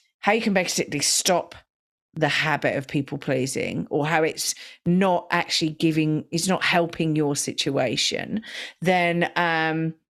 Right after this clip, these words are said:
then you can actually make better choices, recognize situations that may be toxic for you, and move on, basically, and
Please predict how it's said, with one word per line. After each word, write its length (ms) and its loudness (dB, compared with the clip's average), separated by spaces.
then 220 2
you 140 2
can 200 0
actually 680 0
make 320 -2
better 200 2
choices, 1000 -4
recognize 640 0
situations 840 -2
that 100 0
may 260 2
be 120 -2
toxic 500 -6
for 220 -6
you, 300 -6
and 200 2
move 220 4
on, 280 0
basically, 920 -8
and 480 -2